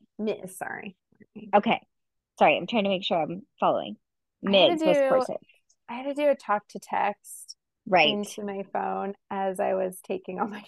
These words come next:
Speaker 1: <laughs> notes. So I was, like, trying, I'm, like, in a hushed whisper, like, speaking into my phone. So if I misspeak something like that, just
Speaker 2: No,
Speaker 1: say
Speaker 2: I'm
Speaker 1: something.
Speaker 2: just trying to track. You're good.
Speaker 1: So Miz West Virginia, who is by far one of my favorites in the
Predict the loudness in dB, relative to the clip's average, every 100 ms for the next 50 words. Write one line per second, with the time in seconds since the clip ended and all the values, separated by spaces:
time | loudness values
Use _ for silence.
0 | _ -10 -10 -6 -2 -2 -2 0 -2 -2
1 | -4 0 0 0 -2 _ _ _ _ -4
2 | -2 -2 -2 -4 -6 -12 -12 -14 -14 -12
3 | -10 -8 -6 -6 -8 -12 -16 -10 -10 -8
4 | -8 -10 -10 -12 -8 -8 -8 -8 -4 -4
5 | -2 -2 -2 -6 -10 -10 -6 -6 -6 -12
6 | -10 -12 -12 -12 -10 -10 -14 -18 _ _
7 | -8 2 4 2 -2 -2 2 4 2 -2
8 | 2 4 2 0 -2 -2 -4 -2 0 2
9 | 0 -4 _ _ _ _ _ _ _ _
10 | _ 0 2 2 0 -2 0 2 2 0
11 | -2 -6 -2 -2 -2 -4 -4 -6 -4 2
12 | 2 2 -2 _ _ _ _ _ _ -16
13 | -6 2 2 2 0 -2 -2 -4 -8 -8
14 | -8 -8 -10 -12 -12 -8 -6 -6 -8